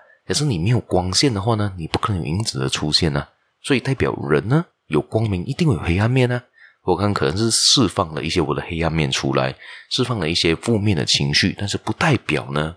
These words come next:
我就没有光明的一面。而我相信这两个都是有互相存在的，都有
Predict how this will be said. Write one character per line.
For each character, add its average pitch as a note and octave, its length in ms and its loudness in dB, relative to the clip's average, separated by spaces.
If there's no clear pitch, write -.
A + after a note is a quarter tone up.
我 C2+ 140 -4
就 F2 120 -2
没 F2 80 4
有 D2+ 60 0
光 D2+ 180 0
明 D2 120 -8
的 D2+ 80 -2
一 C#2 120 -2
面。 F#2+ 220 0
而 F#2 280 2
我 E2 120 -2
相 F#2+ 140 0
信 A2+ 100 -2
这 B2+ 120 0
两 D#2 180 -2
个 F2+ 140 -2
都 D#2 100 -2
是 D2+ 80 -8
有 E2 100 0
互 F2+ 220 -2
相 D#2 180 -4
存 C#2 280 -8
在 E2+ 200 2
的， - 140 0
都 G2 140 2
有 D2+ 200 2